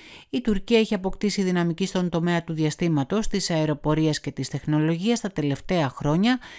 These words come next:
ιδίως στο πλαίσιο του Εθνικού Διαστημικού Προγράμματος και της Technofest. Το πλανητικό συνέδριο που διοργάνωσε η Ένωση Εξερευνητών Διαστήματος πραγματοποιήθηκε και στην Τουρκία με τη συμμετοχή παγκοσμίου φήμης αστροναυτών και κοσμοναυτών.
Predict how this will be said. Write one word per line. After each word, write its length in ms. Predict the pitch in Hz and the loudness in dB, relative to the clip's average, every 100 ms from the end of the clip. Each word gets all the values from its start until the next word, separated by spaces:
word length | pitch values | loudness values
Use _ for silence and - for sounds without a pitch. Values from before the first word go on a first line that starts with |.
| - | -8
ιδίως 440 | - 240 262 254 - | -2 2 4 4 0
στο 180 | - 220 | -4 -4
πλαίσιο 400 | 202 208 214 233 | 2 4 4 2
του 80 | 226 | 0
Εθνικού 400 | 196 170 165 190 | 0 0 0 2
Διαστημικού 500 | 196 180 165 156 143 | 2 2 0 0 4
Προγράμματος 680 | 165 139 143 170 233 240 - | 6 6 4 2 2 0 -2
και 120 | 196 | -2
της 200 | 175 - | -4 -4
Technofest. 680 | 196 190 196 180 135 127 - - - - - - - - | -4 0 0 0 -2 -4 -6 -14 -20 -20 -20 -20 -20 -10
Το 100 | 240 | 0
πλανητικό 480 | 247 220 208 - | 4 4 2 2
συνέδριο 560 | 214 202 190 196 190 180 | 0 2 2 2 2 2
που 160 | - 170 | 4 4
διοργάνωσε 680 | 180 170 185 180 170 180 - | 2 2 0 0 0 -2 -2
η 160 | 185 | 2
Ένωση 340 | 190 190 165 160 | 2 2 0 -2
Εξερευνητών 680 | - 160 160 165 160 175 170 | -2 0 2 0 2 2 4
Διαστήματος 680 | 165 - 175 143 156 214 - | 0 0 0 2 0 -2 0
πραγματοποιήθηκε 880 | 202 175 170 160 170 202 202 233 | -2 0 0 0 0 0 -2 -4
και 140 | 220 214 | -2 -2
στην 200 | - 165 | -2 -2
Τουρκία 460 | 156 - 196 196 | -2 -2 0 2
με 100 | 196 | 2
τη 80 | 180 | 0
συμμετοχή 480 | 170 165 156 160 - | -2 0 0 -2 0
παγκοσμίου 600 | 202 202 190 175 190 185 | 4 6 6 4 2 2
φήμης 400 | 190 175 175 - | 2 2 2 0
αστροναυτών 640 | 165 - 156 147 170 214 | -2 0 2 2 2 2
και 100 | 196 | 0
κοσμοναυτών. 880 | 180 165 156 151 147 139 135 131 127 | -2 -2 2 2 2 0 0 2 0